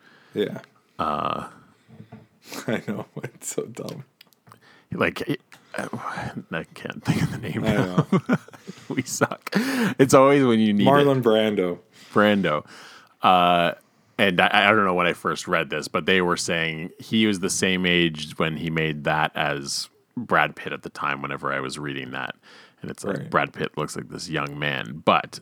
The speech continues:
Speaker 2: I mean, they do do that still today where it's, like, makeup to make someone look older. But with a role like that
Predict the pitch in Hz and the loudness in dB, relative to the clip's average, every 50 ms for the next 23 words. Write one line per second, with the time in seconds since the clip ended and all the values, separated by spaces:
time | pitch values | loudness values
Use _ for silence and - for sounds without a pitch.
0 | - - 90 92 85 80 76 78 82 82 80 87 95 82 78 71 67 65 - 85 | -6 -4 -2 0 0 0 0 0 0 0 2 2 2 2 2 0 -4 -6 -2 0
1 | 87 92 87 76 71 71 69 - - - - - - - - - - - - 85 | 2 2 2 2 0 0 0 -2 -4 -6 -10 -16 -14 -12 -8 -6 -4 -2 -2 -2
2 | 73 69 - - 82 69 82 85 87 80 78 76 78 78 73 73 - - - 78 | -2 -2 -6 -10 -8 -2 0 2 2 2 2 0 0 -2 -4 -4 -6 -4 -2 -2
3 | 71 69 - - _ _ _ - - - 101 92 82 78 - - 76 - - - | -2 -2 -4 -8 _ _ _ -14 -8 -2 0 0 0 0 0 -2 -4 -4 -4 -8
4 | - 80 76 73 - - 90 78 71 71 69 69 - - - 82 85 82 73 76 | -8 -6 -6 -6 -6 -8 -8 -8 -8 -8 -6 -8 -6 -4 -2 0 0 0 0 -2
5 | 71 71 71 - - - - - - - - - _ _ - 87 - - _ - | -2 -4 -6 -8 -10 -18 -20 -20 -20 -20 -20 -20 _ _ -2 0 0 -2 _ -4
6 | 95 85 - 90 80 90 101 98 95 87 80 78 78 - - 82 92 101 98 85 | -4 -2 -2 0 2 4 4 4 4 4 2 0 0 -2 0 2 6 6 6 6
7 | 80 80 - - - - | 6 4 0 -2 -6 -14